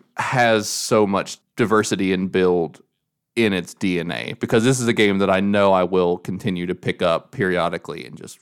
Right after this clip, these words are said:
run a couple missions or try to get better ranks on some of the missions I've already done, or, you know, try a build that hinges on this weapon type or this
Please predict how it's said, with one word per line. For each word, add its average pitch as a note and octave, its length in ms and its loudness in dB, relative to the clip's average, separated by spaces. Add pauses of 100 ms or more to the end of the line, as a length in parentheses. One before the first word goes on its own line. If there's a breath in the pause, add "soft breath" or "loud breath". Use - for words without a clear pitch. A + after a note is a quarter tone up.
(120)
run F2 160 -4
a G2+ 40 -6
couple A2 280 0
missions F2 640 -4
or D#2+ 260 -6
try F#2+ 280 0
to G2+ 80 0
get G2 260 0
better G#2 240 2
ranks G2+ 320 0
on G2+ 80 -6
some G#2 80 -8
of G2+ 60 -4
the G2 80 -4
missions G2+ 280 -4
I've G2 120 -2
already G2 280 -2
done, F2 600 -4
or, F2+ 520 -2 (340 soft breath)
you D#2 100 -12
know, D#2+ 260 0
try F2 280 0
a G#2 100 4
build A#2+ 400 4
that B2 160 4
hinges C#3 400 2
on D3 380 0
this F3+ 240 4
weapon G#2+ 340 0
type D#2 460 -6
or A#2+ 280 4
this C#3+ 480 0